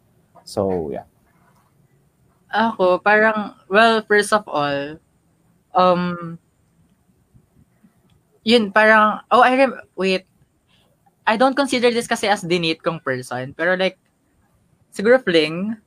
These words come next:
Speaker 2: ganon. Or
Speaker 1: Okay.
Speaker 2: hindi. Pa-, parang
Speaker 1: So, yeah, the fling. All right.
Speaker 2: No, like, we talk. Ayun na lang, we talk for, like, a week. And, ano,
Speaker 1: Okay.
Speaker 2: nagkikita naman kami. Like,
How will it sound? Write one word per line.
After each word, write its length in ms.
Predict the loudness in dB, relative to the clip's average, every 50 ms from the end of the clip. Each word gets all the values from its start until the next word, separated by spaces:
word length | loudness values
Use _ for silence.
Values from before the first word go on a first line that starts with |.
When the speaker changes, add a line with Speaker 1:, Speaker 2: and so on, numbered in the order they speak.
| _ _ _
Speaker 2:
ganon. 480 | -4 -4 -2 -2 -2 -4 -6 -8 -14 _ _ _ _
Or 200 | -10 _ -4 -2
Speaker 1:
Okay. 20 |
Speaker 2:
hindi. 200 | -2 -2 -6 -8 -10 -12 _ _ _ _ _ _ _ _ _ _ _ -20 -20 _ _ _ _ _ _ _ _ _ _ _ _ _ _ _
Pa-, 180 | 2 2 2 4 4
parang 480 | 4 6 6 4 2 -2 -6 -8 -10
Speaker 1:
So, 160 | -10 -10 -8 -4
yeah, 160 | 0 0 0
the 140 | 0 -2 -6
fling. 260 | -6 -6 -4 -4 -4 -6 -8 -10 -14 -10
All 140 | -8 -8
right. 220 | -6 -6 -8 -10 -14 _ _ _ _ _ _ _
Speaker 2:
No, 100 | 0 2 2
like, 140 | 2 2 0
we 100 | -2 -2
talk. 460 | 0 _ 2 2 2 2 _ -16 -20 _ _ _ _ _
Ayun 160 | -2 0 2 4
na 60 | 4 4
lang, 160 | 4 2 2 0
we 100 | -2 -2 -2
talk 260 | 0 0 0 0 0
for, 140 | 0 0 0
like, 220 | 0 0 -4 -4 0
a 60 | 0 0 0
week. 260 | 0 -4 -8 -10 -12 _ _ -20 -20 -20 _ _ _ _ _ _ _ _ _
And, 240 | -2 -2 -2 -4 -8
ano, 240 | -6 -4 0 0 0
Speaker 1:
Okay. 160 | 0 0 -2
Speaker 2:
nagkikita 320 | -2 -2 -4 0 0 0 2
naman 160 | 2 0 2
kami. 400 | 2 0 0 -2 -6 -8 -10 -10
Like, 240 | -8 -8 -8 -10